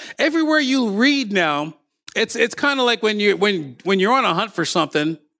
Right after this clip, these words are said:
you, you find it all through the Bible. Like, I'm, I'm running into this word lavish all over the place. And it's just like, "Wow, okay.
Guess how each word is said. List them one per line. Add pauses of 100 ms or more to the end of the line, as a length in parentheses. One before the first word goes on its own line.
(540)
you,
you
find
it
all
through
the
Bible. (480)
Like,
I'm,
I'm
running
into
this
word
lavish
all
over
the
place. (220)
And
it's
just
like,
"Wow,
okay.